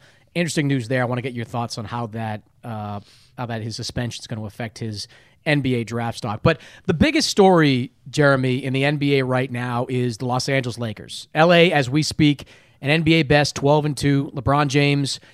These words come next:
probably playing the best two-way basketball I've seen him play since he was a member of the Heat, maybe. And every bet the Lakers have made this offseason, from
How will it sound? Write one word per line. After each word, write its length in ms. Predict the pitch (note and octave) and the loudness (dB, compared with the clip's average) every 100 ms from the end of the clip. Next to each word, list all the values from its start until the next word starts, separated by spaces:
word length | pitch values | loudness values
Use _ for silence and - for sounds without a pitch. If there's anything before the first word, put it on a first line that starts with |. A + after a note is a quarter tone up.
| _ _ _ - | _ _ _ 0
probably 520 | A3+ A#3 C#4 B3 C#4 | 4 6 4 2 0
playing 400 | - A#3+ B3 B3 | 2 2 2 2
the 60 | G3 | 2
best 400 | B2+ G3 - - | 4 2 2 0
two-way 380 | B3+ G#3 G3+ | 2 4 4
basketball 720 | F3+ D#3+ F3 - F#3+ F#3 G3 G#3+ | 4 4 2 2 2 4 4 4
I've 160 | D#3+ | 2
seen 220 | - F#3 E3+ | 2 2 2
him 100 | D3+ | 0
play 360 | - D#3 F3+ | 2 2 2
since 480 | E3 E3+ D3+ - - - | 2 0 0 -2 -8 -4
he 120 | D3 | -2
was 140 | C#3 | -2
a 40 | B2+ | 0
member 240 | D#3 D#3+ | 0 2
of 80 | B2+ | 0
the 80 | A2+ | 0
Heat, 360 | C#3+ G3+ - | 2 0 0
maybe. 380 | A3 B3 C#4+ C4+ - - _ _ - | 0 2 2 -2 -6 -20 _ _ 2
And 480 | F3 F3+ E3 D3+ C3 _ _ _ | 6 6 4 0 -4 _ _ _
every 400 | G3+ C4 B3 C4 | 4 6 4 0
bet 360 | E3+ G3 G#3 - | 4 4 4 4
the 80 | F3+ | 4
Lakers 500 | F3+ F#3 F3+ E3 - | 4 4 4 2 2
have 140 | C#3 | 0
made 380 | C#3+ D#3+ F3+ C3+ | 2 4 4 2
this 200 | D3+ - | 0 2
offseason, 840 | D#3 D3 - - A#3+ E3 C3 A#2 - _ _ - | 4 4 2 0 2 2 0 -4 -8 _ _ -4
from 580 | E3 D3+ D3 C3+ C3 | 4 6 4 2 -2